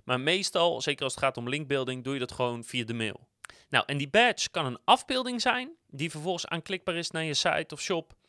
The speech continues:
Het kan een iframe zijn waar een link in zit, of wat in feite een link is. Of het kan een widget zijn waar een link in zit. Die alle drie, dat zijn de meest voorkomende manieren om eigenlijk een badge te maken en te,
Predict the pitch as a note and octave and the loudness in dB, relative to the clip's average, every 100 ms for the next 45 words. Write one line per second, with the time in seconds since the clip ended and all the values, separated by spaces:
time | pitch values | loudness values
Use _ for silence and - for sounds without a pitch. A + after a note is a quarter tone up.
0 | _ _ D3+ - E3+ B2+ - A#3+ B3 B3 | _ _ -8 -2 0 2 2 2 2 0
1 | A3 G3 G3 F#3 F3 D3+ D#3 D#3+ D#3+ D3+ | 0 2 2 2 -2 -2 0 0 -2 -4
2 | C#3+ C#3 C#3 - B2+ - - B2 B2 B2 | -4 -2 -2 -4 -8 -8 -10 -4 -4 -4
3 | B2+ A#2+ A#2 A2 A#2 A#2+ E3 D#3 - _ | -2 -2 -2 -6 -6 -4 -4 -4 -8 _
4 | _ - - - F#3+ A3+ - - D#3+ D#3+ | _ -20 -20 0 4 6 4 -6 -2 0
5 | C#3 A#2+ C#3 D#3+ C3+ A#2+ - A#2+ A#2 A2+ | 0 2 2 2 0 0 4 4 2 -6
6 | - B2+ B2+ G#2+ A#2+ A#2+ A2+ G#2+ G#2+ G#2+ | -2 4 4 4 2 0 -2 -6 -6 -8
7 | - - _ _ _ - D#3+ F#3 - G3+ | -12 -20 _ _ _ -6 -4 -2 4 6
8 | A3+ D#3 D#3+ G#3 F3 F3 G3+ E3+ D3+ F3 | 6 0 0 -2 0 -2 -2 -4 -4 -4
9 | - - D3+ E3 D#3+ D3+ C#3+ C#3 D3 D3 | -4 -6 -2 0 0 -2 -4 -4 -4 -2
10 | C3+ - C#3 A#2+ C3 - B2 C3 B2 - | -4 -4 -4 -2 -4 -4 0 2 2 -2
11 | A#2 A#2 C3 B2+ - - B2+ C3 A#2+ A2 | -4 0 2 2 -2 -6 -4 0 0 0